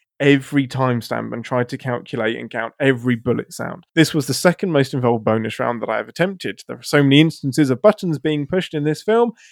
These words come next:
and I don't understand why the animators needed to reuse animation so many times. It was absolutely hilarious to watch it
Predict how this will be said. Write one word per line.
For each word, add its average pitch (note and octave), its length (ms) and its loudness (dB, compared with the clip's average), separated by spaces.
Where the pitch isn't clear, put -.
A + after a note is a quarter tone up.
and B3+ 140 4
I C4+ 80 6
don't E4 180 6
understand D4+ 460 4
why G#3+ 100 6
the F3 80 4
animators F3+ 540 4
needed E3 320 4
to D#3+ 100 0
reuse F3+ 680 0
animation B2 520 -4
so B2 200 -6
many C#3+ 200 -4
times. F3 360 -2
It A2+ 40 -12
was A2+ 80 -12
absolutely C3+ 400 -10
hilarious C#3+ 720 6
to - 100 -20
watch - 180 -20
it - 60 -20